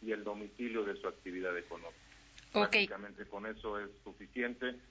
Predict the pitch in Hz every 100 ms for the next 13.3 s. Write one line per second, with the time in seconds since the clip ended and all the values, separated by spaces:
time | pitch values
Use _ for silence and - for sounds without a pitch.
0 | - 98 98 - 104 104 110 95 92 101
1 | 98 95 95 117 113 98 - 90 92 95
2 | 92 90 98 104 135 135 - - 107 107
3 | 107 - 113 123 123 - 104 98 92 104
4 | 110 107 98 95 92 104 101 101 - -
5 | - 95 92 92 90 104 98 107 104 101
6 | 98 - - 98 92 104 98 101 98 98
7 | 107 110 110 110 - - 95 98 - 95
8 | 92 95 - 90 - 104 110 113 - -
9 | - - 95 104 101 92 90 90 95 98
10 | 98 95 - - - - 95 87 87 98
11 | 98 90 104 98 98 92 - - - -
12 | 101 104 101 95 - - 92 92 90 90
13 | 90 87 85